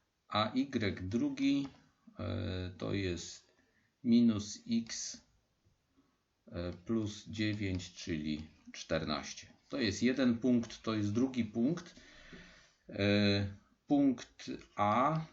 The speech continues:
to jest ten z x-em dodatnim, czyli siedem i dwa, a punkt B to jest ten punkt z x-em,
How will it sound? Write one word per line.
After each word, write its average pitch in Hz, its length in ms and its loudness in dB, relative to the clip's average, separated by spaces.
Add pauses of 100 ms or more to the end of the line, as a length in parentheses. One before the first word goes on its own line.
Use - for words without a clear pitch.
(160)
to 117 80 0
jest 107 300 0
ten 120 220 4
z 104 180 -8
x-em 117 400 0
dodatnim, 107 920 2 (460)
czyli 98 600 -4 (200)
siedem 101 800 -2
i 87 340 -4 (420)
dwa, 92 720 -2 (680)
a 117 120 0
punkt 117 420 0
B 123 480 2
to - 80 -4
jest 107 200 -4
ten 117 200 4
punkt 117 560 0
z - 180 -16
x-em, 104 580 -2